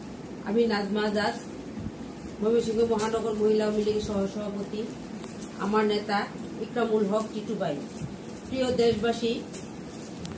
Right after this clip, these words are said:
আগামীকাল এগা-, এই এগারোই মার্চ আমার প্রিয় নেত্রী ময়মনসিংহ শহরে সার্কিট হাউস মাঠে আগমন করছেন।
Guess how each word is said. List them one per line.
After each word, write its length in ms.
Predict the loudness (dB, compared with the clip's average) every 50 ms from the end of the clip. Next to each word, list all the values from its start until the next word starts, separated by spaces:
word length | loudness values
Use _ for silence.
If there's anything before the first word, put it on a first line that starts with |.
| -8 -6 -2
আগামীকাল 680 | 0 2 4 4 6 6 4 4 4 4 4 4 4
এগা-, 340 | 4 2 2 2 2 0 -2 -6 -10 -10 -10 -4 -2 0
এই 80 | 2 4
এগারোই 340 | 4 4 6 6 6 6 6
মার্চ 340 | 6 6 4 4 2 0 -4 -8 -8 -8 -10 -12 -12 -10 -10 -10 -10 -10 -12 -10 -6 -4
আমার 260 | 2 4 4 4 4
প্রিয় 340 | 4 2 4 6 6 6 6
নেত্রী 500 | 6 4 4 4 0 -2 -2 -2 -2 -2 -4 -8 -10 -10 -10 -10 -10 -12 -10 -10 -8 -6 -6 -6 -2 2
ময়মনসিংহ 500 | 4 6 6 6 6 4 2 0 -2 0
শহরে 520 | 0 0 0 2 2 4 6 6 6 4 2 -4 -10 -12 -12 -12 -12 -10 -10 -2 2
সার্কিট 420 | 2 4 4 2 -2 -4 -2 -2
হাউস 220 | -2 -2 -2 0
মাঠে 420 | 0 2 2 6 8 8 8 8 6 2 -4 -10 -10 -10 -10 -12 -12 -12 -12 -12 -10 -10 -10 -10 -8 -2 0
আগমন 420 | 2 4 6 6 6 6 6 6 4
করছেন। 420 | 2 0 0 -2 -4 -4 -2 -2